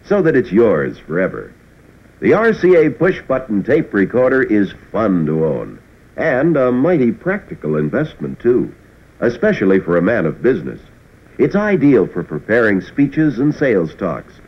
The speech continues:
It will give you a permanent record of important meetings and discussions. It's economical, too,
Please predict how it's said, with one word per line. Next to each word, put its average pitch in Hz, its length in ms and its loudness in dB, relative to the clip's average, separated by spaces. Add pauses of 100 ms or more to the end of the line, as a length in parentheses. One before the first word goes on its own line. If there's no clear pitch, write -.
(360)
It 98 160 0
will 175 120 0
give 120 220 2
you 160 160 6
a 135 60 2
permanent 143 560 0
record 170 360 0
of 76 100 -2
important 143 580 0
meetings 123 520 0
and - 160 -6
discussions. - 720 -8 (540)
It's - 400 0
economical, 175 720 2
too, 90 420 0